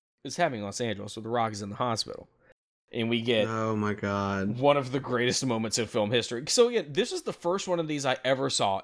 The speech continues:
Speaker 1: in the theater with you.
Speaker 2: Yep.
Speaker 1: And I was, I really enjoyed it. I had a great time. But the moment where I was just like, "I need to see all of these," was
Speaker 2: <laughs>
Speaker 1: when The Rock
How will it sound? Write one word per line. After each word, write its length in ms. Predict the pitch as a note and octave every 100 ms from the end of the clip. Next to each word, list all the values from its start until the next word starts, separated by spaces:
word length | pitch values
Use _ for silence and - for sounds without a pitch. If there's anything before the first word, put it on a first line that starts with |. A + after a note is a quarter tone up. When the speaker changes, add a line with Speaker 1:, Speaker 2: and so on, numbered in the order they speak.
| -
Speaker 1:
in 180 | D3
the 100 | D#3+
theater 380 | D#3+ C3 A#2+ A2+
with 260 | A2+ A2+ A2
you. 200 | G#2 G#2 - _ _ _
Speaker 2:
Yep. 120 | - D3
Speaker 1:
And 140 | -
I 40 | F#3
was, 180 | F#3 C3 C3+ C3+
I 80 | D#3+
really 420 | D3 D#3 G#3 F#3
enjoyed 280 | C#3+ A2+ F#2
it. 20 |
I 40 |
had 100 | A#2
a 20 | G#2+
great 320 | B2 A#2+ A2+
time. 260 | A#2+ G2
But 120 | A2 C3
the 100 | C3
moment 420 | B2 D#3+ G3+ D#3
where 140 | D3
I 40 | C#3
was 180 | B2+
just 160 | B2+ -
like, 140 | A2+ - -
"I 100 | A2+
need 160 | C#3+ D3
to 80 | C3+
see 220 | C3+ A#2+ _
all 320 | A2 G#2+ C3 F#3
of 160 | G#3
these," 420 | C4+ C#4 D4 D4 - - - E3 -
was 260 | D3+ E3
Speaker 2:
<laughs> 20 |
Speaker 1:
when 420 | D#3+ C#3 C#3 C3+ C3
The 120 | C#3+
Rock 480 | A#2+ B2 D3 -